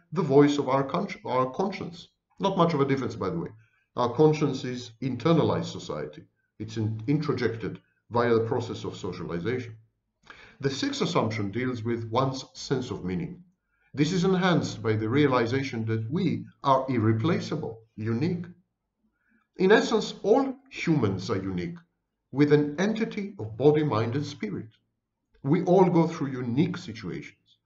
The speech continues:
We are constantly looking to find meaning. We are free to do this at all times in response to certain demands.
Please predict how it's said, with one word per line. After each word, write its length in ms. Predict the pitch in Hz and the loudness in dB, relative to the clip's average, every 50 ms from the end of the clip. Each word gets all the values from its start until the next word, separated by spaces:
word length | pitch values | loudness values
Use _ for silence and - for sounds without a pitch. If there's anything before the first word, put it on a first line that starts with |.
| _ _ _ - - | _ _ _ -8 0
We 100 | - 165 | 2 2
are 100 | 170 170 | 2 2
constantly 640 | - - 180 202 202 190 - 151 127 110 107 104 90 | 4 4 4 4 4 2 -2 -4 -6 -6 -6 -6 -6
looking 460 | 90 101 131 143 147 147 113 87 85 85 | -2 0 0 0 0 -2 -4 -6 -6 -6
to 80 | 104 | -8
find 300 | 104 - 107 110 113 110 | -8 -6 -4 -4 -2 -2
meaning. 320 | 113 135 143 - - - - _ - - _ | -4 -4 -4 -6 -8 -10 -16 _ -20 -10 _
We 120 | 135 151 156 | 2 4 4
are 40 | 147 | 4
free 400 | 151 - - 165 196 254 254 - | 2 0 0 2 2 2 2 0
to 160 | - 180 147 | -2 -4 -2
do 200 | - 180 233 220 | 0 0 0 2
this 420 | 175 156 123 110 110 - - - - - _ - | 2 2 2 0 -2 -6 -8 -12 -16 -20 _ -6
at 140 | 139 147 180 | -4 0 2
all 200 | 196 240 247 240 | 4 4 4 2
times 540 | 220 180 147 120 98 90 76 76 - - - _ _ _ _ _ - | 2 2 2 2 0 -2 -4 -6 -8 -12 -16 _ _ _ _ _ -2
in 260 | 139 139 135 135 131 | 0 2 2 0 0
response 600 | 131 135 - - - - 160 151 147 147 - - - - _ _ _ _ | 0 -2 -2 -2 2 6 6 6 6 6 2 -2 -8 -14 _ _ _ _
to 100 | - 151 | -4 -4
certain 480 | 143 - - 156 151 131 - 135 113 107 | -2 0 4 6 6 6 6 4 0 -2
demands. 520 | 110 104 87 80 - - - - - - | -2 -2 -2 -4 -6 -8 -10 -16 -20 -20